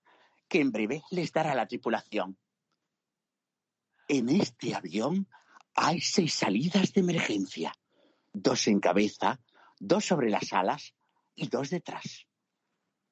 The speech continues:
Hay un gramo de ketamina debajo de cada asiento. Para esnifárselo, haga coincidir su bajón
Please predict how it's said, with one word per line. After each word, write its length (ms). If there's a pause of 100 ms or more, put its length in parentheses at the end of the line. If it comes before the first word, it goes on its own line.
(400)
Hay 340
un 200
gramo 440
de 120
ketamina 720
debajo 500
de 120
cada 300
asiento. 680 (760)
Para 180
esnifárselo, 840 (540)
haga 300
coincidir 520
su 220
bajón 480